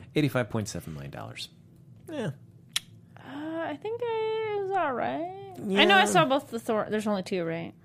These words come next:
Speaker 1: Yes, there's
Speaker 2: Okay.
Speaker 1: only the two.
Speaker 2: It's like,
Speaker 1: I
Speaker 2: yes, I saw both of them.
Speaker 1: I mean,
Speaker 2: And
Speaker 1: I
Speaker 2: they're
Speaker 1: feel like,
Speaker 2: fine.
Speaker 1: uh, Natalie Portman,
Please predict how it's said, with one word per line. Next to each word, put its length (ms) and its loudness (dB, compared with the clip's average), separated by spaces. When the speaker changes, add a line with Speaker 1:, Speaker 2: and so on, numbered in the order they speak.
Speaker 1:
Yes, 320 0
there's 140 2
Speaker 2:
Okay. 80 4
Speaker 1:
only 100 4
the 100 -2
two. 140 0
Speaker 2:
It's 120 -2
like, 140 0
Speaker 1:
I 40 0
Speaker 2:
yes, 180 -4
I 60 2
saw 180 4
both 240 0
of 60 -14
them. 140 -16
Speaker 1:
I 60 -6
mean, 120 -2
Speaker 2:
And 100 0
Speaker 1:
I 40 4
Speaker 2:
they're 80 6
Speaker 1:
feel 120 4
like, 220 0
Speaker 2:
fine. 100 6
Speaker 1:
uh, 460 2
Natalie 300 2
Portman, 640 0